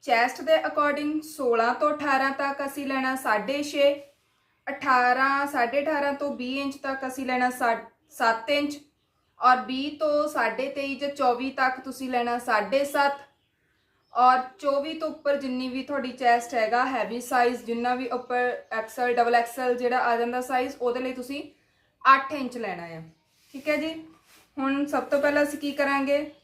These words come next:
ਸਪੋਜ਼ ਸਾਡੀ ਚੈਸਟ ਹੈਗੀ ਆ ਨਾਰਮਲ ਜੋ ਆਮ ਸਟੈਂਡਰਡ ਸਾਈਜ਼ ਹੁੰਦਾ ਹੈ ਅਠਾਰਾਂ ਤੋਂ ਵੀਹ ਦੇ ਵਿੱਚ ਹੁੰਦਾ ਹੈ ਨਾ, ਤਾਂ ਉਸ ਹਿਸਾਬ ਦੇ ਨਾਲ ਅਸੀਂ ਇੱਥੇ ਅੱਜ ਨਿਸ਼ਾਨ ਮਾਰਕਿੰਗ ਕਰਦੇ ਹਾਂ।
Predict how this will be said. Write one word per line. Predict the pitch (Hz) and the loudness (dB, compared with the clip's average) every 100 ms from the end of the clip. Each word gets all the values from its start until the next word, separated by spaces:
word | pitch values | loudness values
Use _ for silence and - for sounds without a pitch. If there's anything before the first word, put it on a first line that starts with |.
| _ - | _ -20
ਸਪੋਜ਼ | - 294 285 285 294 | -16 0 4 4 4
ਸਾਡੀ | 294 262 269 277 | 2 2 0 -8
ਚੈਸਟ | - 247 254 285 | 0 0 0 -4
ਹੈਗੀ | 269 240 254 262 | -6 -4 -4 2
ਆ | 247 302 311 _ _ _ _ _ _ _ _ _ _ _ _ _ | 2 2 -6 _ _ _ _ _ _ _ _ _ _ _ _ _
ਨਾਰਮਲ | 240 247 247 269 269 | 2 4 6 4 -2
ਜੋ | 285 254 | 0 2
ਆਮ | 247 262 | 2 2
ਸਟੈਂਡਰਡ | 269 269 247 247 | -4 -6 -4 -4
ਸਾਈਜ਼ | 254 247 240 | -2 -2 -2
ਹੁੰਦਾ | 233 240 | -2 0
ਹੈ | 254 | 0
ਅਠਾਰਾਂ | 254 262 226 226 | -2 -2 0 0
ਤੋਂ | 226 247 | 0 -4
ਵੀਹ | 240 240 | -4 -4
ਦੇ | 262 269 | -2 -2
ਵਿੱਚ | 269 277 294 | -2 -2 -4
ਹੁੰਦਾ | 262 269 | -4 -2
ਹੈ | 269 | -2
ਨਾ, | 302 - - _ _ _ _ _ _ _ | -4 -6 -12 _ _ _ _ _ _ _
ਤਾਂ | 277 269 262 - 262 | 4 4 2 -6 2
ਉਸ | 285 294 | 4 4
ਹਿਸਾਬ | 320 311 330 302 | 0 2 2 2
ਦੇ | 254 | 2
ਨਾਲ | 269 262 | 0 -2
ਅਸੀਂ | 262 269 | -4 -8
ਇੱਥੇ | 269 285 | -6 -4
ਅੱਜ | 262 262 | -4 -4
ਨਿਸ਼ਾਨ | 262 277 240 240 | -6 -2 -2 0
ਮਾਰਕਿੰਗ | 240 220 254 247 | 0 0 -2 0
ਕਰਦੇ | 240 208 220 | 2 2 0
ਹਾਂ। | 247 | -2